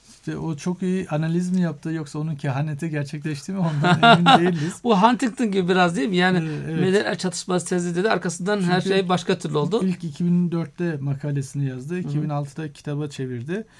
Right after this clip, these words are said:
Speaker 1: Onun teorisi şeydi, e, bundan sonra İslam dünyasındaki siyasal gelişmeler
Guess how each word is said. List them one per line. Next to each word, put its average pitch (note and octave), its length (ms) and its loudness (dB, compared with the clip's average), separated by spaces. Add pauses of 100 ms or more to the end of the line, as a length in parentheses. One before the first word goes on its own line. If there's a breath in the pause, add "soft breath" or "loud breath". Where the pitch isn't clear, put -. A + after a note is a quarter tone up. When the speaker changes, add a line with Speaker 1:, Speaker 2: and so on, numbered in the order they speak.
(300 loud breath)
Speaker 1:
Onun E3 220 0
teorisi E3+ 680 -4
şeydi, B2+ 500 -4 (200)
e, B2+ 220 -8
bundan D#3 220 -2
sonra E3 220 -8
İslam D#3 400 -8
dünyasındaki D3 800 -6
siyasal D3 540 -4
gelişmeler D3 640 -4